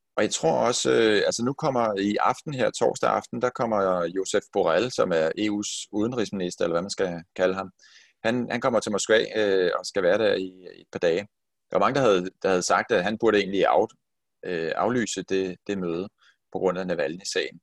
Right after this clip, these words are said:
Men der sagde han selv i første omgang, "Nej, men lad os lige vente til, han får en dom," og nu, øh, tager han så derover alligevel. Altså, det er jo også det, jeg, jeg tror sgu også, man er lidt i, øh, i vildrede fra, fra E U's side til, hvordan man skal håndtere det her. Fordi, ja, hvad er det,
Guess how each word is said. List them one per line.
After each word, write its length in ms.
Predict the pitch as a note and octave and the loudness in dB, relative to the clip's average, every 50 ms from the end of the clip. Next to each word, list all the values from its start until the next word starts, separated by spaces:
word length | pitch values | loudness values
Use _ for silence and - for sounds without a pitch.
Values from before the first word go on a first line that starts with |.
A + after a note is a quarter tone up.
| _ _ _ _ _ _ _ _ | _ _ _ _ _ _ _ _
Men 100 | - - | -4 -2
der 60 | F#2+ B2 | 0 0
sagde 160 | - C#3 B2+ | 2 2 0
han 100 | A2 G2 | 0 0
selv 200 | - C3+ C#3 D3 | 0 0 0 2
i 40 | C3+ | 2
første 300 | - A#2 G#2+ G2+ - G#2+ | 4 4 4 4 2 2
omgang, 260 | F#2 F2+ F2 E2 C#2+ | 2 2 0 0 -2
"Nej, 220 | G#1+ A1+ E2 G#2+ | -2 -2 -2 0
men 60 | A2 | 0
lad 80 | G2 F#2+ | -2 -4
os 80 | - - | -4 -4
lige 100 | B2+ A#2+ | -2 -2
vente 160 | A2+ G#2 - | -2 0 -2
til, 60 | A2+ | -4
han 100 | G2+ G2 | -4 -2
får 140 | - G2+ G2 | -2 -4 -4
en 60 | F#2+ | 0
dom," 220 | F#2 F2+ F2 - - _ | 2 2 2 2 0 _
og 100 | - G#2 | -12 -6
nu, 320 | G#2 A2+ A#2+ A#2+ A#2+ A#2 G#2+ | -4 -2 -2 -2 -2 0 0
øh, 260 | G2 F2+ E2+ D#2+ D#2+ - _ _ _ _ _ - - | 0 0 -2 -2 -6 -8 _ _ _ _ _ -8 -4
tager 100 | - F#2+ | -4 -4
han 80 | E2+ | -2
så 140 | - - G2 | -4 -2 -2
derover 360 | A2+ - - G2+ A2+ A#2+ A#2 | 0 0 0 0 0 0 0
alligevel. 380 | G#2 F#2+ G2 G#2+ A#2+ B2 G#2+ F#2+ - _ _ _ _ _ | 0 -2 -4 -4 -2 0 -2 -2 -2 _ _ _ _ _
Altså, 160 | - - - | -12 -8 -4
det 60 | G#2 A#2 | -2 0
er 40 | |
jo 60 | A#2 A2 | 2 2
også 300 | A#2+ B2+ - - B2 - - | 0 0 -2 -6 -8 -8 -6
det, 160 | - B2+ B2 | -4 -4 -2
jeg, 100 | G#2+ G#2+ - _ _ _ _ _ - - | -2 -4 -6 _ _ _ _ _ -16 -14
jeg 140 | D#2 G#2 | -12 -12
tror 200 | - - - - | -8 -6 -4 -4
sgu 140 | - - B2 | -2 0 0
også, 160 | A2+ A#2 - | 0 0 -2
man 100 | C3 B2 | -4 -4
er 40 | A2+ | -2
lidt 200 | G#2+ G#2+ A2 A#2 | 0 0 0 0
i, 260 | B2+ A#2 G#2+ F#2+ F#2 | 0 -2 -2 -2 -2
øh, 160 | F2+ E2+ E2 E2 - | -4 -4 -6 -8 -12
i 80 | - F2+ | -10 -6
vildrede 460 | - G2+ A2+ C3 C#3 A#2+ G#2 F#2 F2+ - - | -4 -4 -2 -2 0 2 2 2 0 -2 -4
fra, 300 | - F#2 E2+ D#2+ D#2 D2+ D2 C#2+ - _ _ _ - - | -4 -4 -4 -4 -4 -6 -8 -10 -14 _ _ _ -12 -10
fra 80 | - - - | -10 -8 -6
E 160 | - B2 C3+ | -4 -4 -4
U's 240 | C3 A2+ F#2+ F#2 - - | -4 -6 -6 -8 -6 -4
side 200 | F#2 F#2 F#2+ F#2 | -2 -2 -2 -2
til, 220 | - - F#2+ F2 | -4 -4 -4 -2
hvordan 280 | E2+ E2+ E2 E2+ F#2 G#2 | 0 0 0 -2 -2 -4
man 120 | A2 G2 | -6 -6
skal 260 | - - F2+ F2 E2+ | -6 -6 -4 -4 -6
håndtere 400 | E2 E2+ E2 F2 - A2+ A2 - | -6 -8 -8 -8 -8 -8 -6 -6
det 140 | - F2+ F2+ | -6 -6 -6
her. 120 | F#2 G2 - _ _ _ _ _ _ _ _ | -6 -8 -8 _ _ _ _ _ _ _ _
Fordi, 220 | - F#2+ A2 G2 D2+ | -4 -4 -2 0 0
ja, 100 | F#2+ F#2+ | 0 0
hvad 180 | G#2+ A#2 A#2 | 2 2 2
er 40 | B2 | 0
det, 100 | B2 C3 | 0 -4